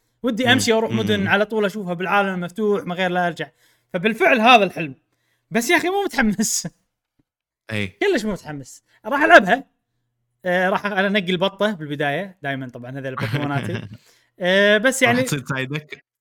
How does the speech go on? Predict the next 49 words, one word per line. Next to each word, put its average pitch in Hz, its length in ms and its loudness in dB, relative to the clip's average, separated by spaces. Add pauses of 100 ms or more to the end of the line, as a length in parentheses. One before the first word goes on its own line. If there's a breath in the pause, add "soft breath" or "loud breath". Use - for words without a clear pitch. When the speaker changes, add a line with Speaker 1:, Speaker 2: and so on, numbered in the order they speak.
Speaker 1:
آه، 202 400 4
ما، 214 240 2
راح 190 260 0
تصيد 180 240 -4
زا-، 196 120 0
سايدك. 175 580 -4 (600)
بس 180 160 -4
صدق 247 320 4
أنا 233 100 8
إذا 214 120 4
نقيت 220 320 0
البطة 220 320 0
وصدت 190 240 -4
سايدك، 233 340 4
تصير 208 260 -4
ما 214 140 2
له 220 60 4
دور 151 160 0
سايدك. 131 480 -10 (500)
أو 220 160 4
أبنيه 214 320 4
خليه 185 220 0
سايكيك، 170 440 -2 (120)
مو، 156 180 -6
مو 160 120 -6
ووتر. 135 380 -6 (400 soft breath)
المهم، 285 480 2 (160)
Speaker 2:
مم. 113 260 -4
Speaker 1:
راح 214 120 2
ألعبها 254 480 2 (140)
يعني 220 320 2
من، 220 140 0
أوكي، 220 300 0
يلا 165 200 0
أنا 156 100 -2
بس 147 140 -8
بلعب. 107 240 -14 (920)
وبخلي 220 360 0
اللعبة 202 280 2
هي 185 140 0
تشدني 143 340 -6
بروحها. 127 420 -14
إذا 208 400 2
إن 180 80 -2
شدتني، 123 480 -12
ما 147 120 -6
أنا، 120 160 -16
ما 117 120 -18
أدري. - 220 -20